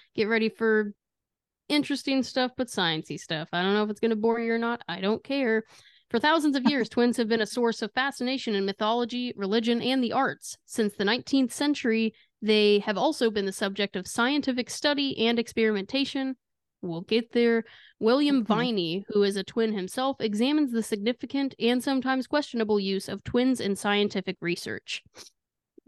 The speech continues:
Speaker 1: Questionable is a good, uh, way to put that.
Speaker 2: Yeah,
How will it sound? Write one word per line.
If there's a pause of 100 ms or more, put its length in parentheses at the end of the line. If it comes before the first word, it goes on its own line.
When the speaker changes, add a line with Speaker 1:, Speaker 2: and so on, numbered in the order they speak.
(180)
Speaker 1:
Questionable
is
a
good, (640)
uh,
way
to
put
that. (540)
Speaker 2:
Yeah,